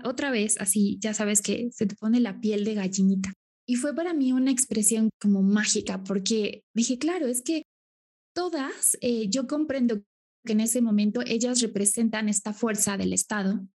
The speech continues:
representan una institución pública y es su trabajo, es su chamba estar ahí paradas y alguien les pidió que cubrieran, ¿no? la manifestación". Ese fue el rol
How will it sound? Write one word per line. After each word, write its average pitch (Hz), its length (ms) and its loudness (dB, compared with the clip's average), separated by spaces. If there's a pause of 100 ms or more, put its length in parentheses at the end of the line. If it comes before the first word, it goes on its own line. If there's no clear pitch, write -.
(200)
representan 214 720 0
una 208 140 4
institución 196 760 2
pública 208 640 0
y 247 160 0
es 254 140 0
su 311 100 -2
trabajo, 208 520 -4 (300)
es 247 100 0
su 277 120 0
chamba 262 320 2
estar 220 280 -2
ahí 214 240 0
paradas 214 640 -2
y 233 160 2
alguien 247 380 2
les 214 280 2
pidió 220 540 -2
que 226 220 -2 (420)
cubrieran, 233 680 0
¿no? 233 200 0
la 226 160 2
manifestación". 196 960 2
Ese 254 240 0
fue 240 140 -2
el 233 100 0
rol 233 280 -2